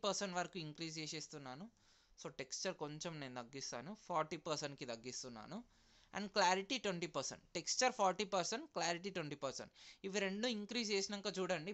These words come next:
before after చూపిస్తాను. So ఇది before and ఇది after. So పిక్లో ఉన్న డీటెయిల్స్ అన్నీ చాలా అంటే చాలా ఎక్కువగా ఇంక్రీజ్ అయిపోతాయి, దాంతో పిక్కు అనేది లుకింగ్ వచ్చేసేస్తది.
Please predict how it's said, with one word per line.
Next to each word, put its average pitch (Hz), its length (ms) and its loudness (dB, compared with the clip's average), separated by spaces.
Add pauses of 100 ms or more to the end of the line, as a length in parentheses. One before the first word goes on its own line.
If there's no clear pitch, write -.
(140)
before 196 260 0 (140)
after 151 180 -4 (100)
చూపిస్తాను. 147 500 -6 (120)
So 196 160 -2
ఇది 156 120 -4 (120)
before 202 260 -2 (220)
and 156 180 -2
ఇది 151 100 0 (100)
after. - 220 -12 (480)
So 247 80 4 (140)
పిక్లో 233 380 0
ఉన్న 208 120 -2 (120)
డీటెయిల్స్ 202 440 -2
అన్నీ 185 160 -4 (140)
చాలా 180 400 4
అంటే 175 160 -6 (100)
చాలా 156 160 2 (100)
ఎక్కువగా 190 380 0 (140)
ఇంక్రీజ్ 160 400 0
అయిపోతాయి, 135 360 -4 (100)
దాంతో 156 280 -4 (240)
పిక్కు 196 540 -6
అనేది 156 240 -6 (140)
లుకింగ్ 180 340 -2
వచ్చేసేస్తది. 123 600 -6